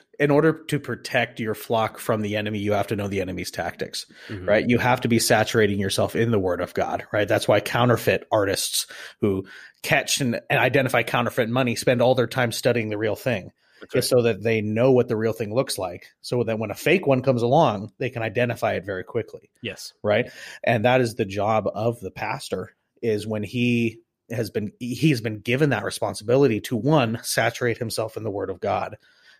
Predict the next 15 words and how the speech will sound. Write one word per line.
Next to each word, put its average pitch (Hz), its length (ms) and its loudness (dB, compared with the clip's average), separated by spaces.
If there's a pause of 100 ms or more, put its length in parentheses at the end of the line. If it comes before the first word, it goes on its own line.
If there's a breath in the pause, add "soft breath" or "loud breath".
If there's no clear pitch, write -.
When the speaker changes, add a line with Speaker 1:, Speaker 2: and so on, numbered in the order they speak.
(120 soft breath)
Speaker 1:
to 131 100 2
know 120 340 6
the 113 120 0
truth, 95 380 -6
to - 80 2
understand 110 600 -4
the 101 80 -12
truth. - 300 -8
So - 140 -2
when 110 220 -2
the 101 80 -4
false - 800 2 (140)
doctrine 120 460 0
comes 104 300 -8
in, 110 320 0